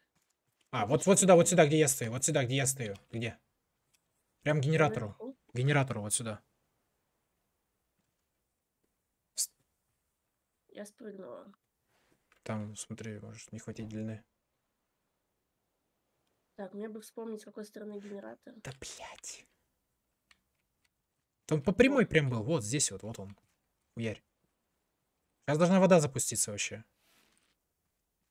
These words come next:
Speaker 2: Не, я думаю, что нам нужно пойти второй генератор запустить.
Speaker 1: Не,
Speaker 2: Там,
Speaker 1: не,
Speaker 2: например,
Speaker 1: к, к,
Speaker 2: вытыкаешься
Speaker 1: к этому,
Speaker 2: все.
Speaker 1: к этому, к этому насосу один только провод идет.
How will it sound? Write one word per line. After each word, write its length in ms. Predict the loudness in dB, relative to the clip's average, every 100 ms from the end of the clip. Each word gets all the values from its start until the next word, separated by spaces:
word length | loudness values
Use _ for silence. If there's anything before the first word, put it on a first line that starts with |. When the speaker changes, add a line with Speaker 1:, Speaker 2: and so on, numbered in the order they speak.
| _ _ _ _ _ _
Speaker 2:
Не, 100 | -8
я 80 | -8
думаю, 180 | -6 -8
что 100 | -8
нам 80 | -8
нужно 160 | -8 -8
пойти 220 | -10 -10
второй 260 | -10 -8 -10
генератор 440 | -12 -12 -12 -14
запустить. 480 | -14 -16 -20 -20 -6
Speaker 1:
Не, 40 | -2
Speaker 2:
Там, 40 |
Speaker 1:
не, 120 | -2
Speaker 2:
например, 200 | -2 -8
Speaker 1:
к, 40 | -10
к, 120 | -2
Speaker 2:
вытыкаешься 420 | -2 2 2 2
Speaker 1:
к 40 | 2
этому, 280 | 4 4 4
Speaker 2:
все. 60 |
Speaker 1:
к 80 | 2
этому, 360 | -2 0 0 0
к 80 | 0
этому 180 | 2 2
насосу 420 | 2 2 2 2
один 240 | 4 2
только 200 | 0 -4
провод 320 | -2 0 0 -4
идет. 260 | -6 -8